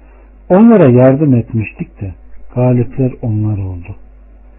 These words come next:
Her ikisine de apaçık anlaşılan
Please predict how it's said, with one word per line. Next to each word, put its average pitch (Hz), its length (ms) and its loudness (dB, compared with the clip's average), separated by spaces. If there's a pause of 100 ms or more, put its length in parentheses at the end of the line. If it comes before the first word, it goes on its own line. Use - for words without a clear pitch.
(300)
Her 247 200 0
ikisine 135 600 -2
de - 180 -12
apaçık 143 480 -6
anlaşılan 117 680 -6